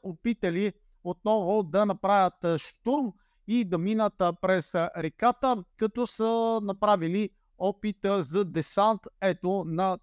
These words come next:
този остров. А, сега аз ще го нарисувам отгоре-отгоре острова. А, и така, в общи линии това е острова.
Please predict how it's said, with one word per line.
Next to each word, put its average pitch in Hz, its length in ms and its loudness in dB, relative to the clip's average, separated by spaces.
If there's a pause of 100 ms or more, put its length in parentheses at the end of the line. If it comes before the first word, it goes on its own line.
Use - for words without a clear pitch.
този 180 440 -2 (200)
остров. 185 520 -2 (400)
А, 196 320 0
сега 196 240 -2
аз 202 180 2
ще - 140 -14
го 180 100 -2
нарисувам 180 540 -2 (240)
отгоре-отгоре 165 920 0
острова. 220 640 -2 (480)
А, 185 760 -2 (120)
и 220 80 -6
така, 175 340 2 (360)
в - 40 -6
общи 196 240 -4
линии 202 300 -2
това 190 220 0
е - 20 2
острова. 208 380 0